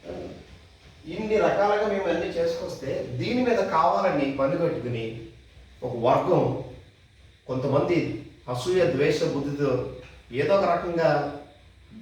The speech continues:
మసుగుసు మారిడిగా చేయాలని ఆలోచనతో ఉన్నారు. వాళ్ళ కుట్రలకు మేము సిద్ధంగా లేము అని,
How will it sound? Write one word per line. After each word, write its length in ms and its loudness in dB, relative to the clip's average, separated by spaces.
మసుగుసు 440 -2
మారిడిగా 380 4
చేయాలని 720 0
ఆలోచనతో 520 -4
ఉన్నారు. 540 -2
వాళ్ళ 240 -4
కుట్రలకు 360 -4
మేము 240 0
సిద్ధంగా 440 0
లేము 260 2
అని, 380 0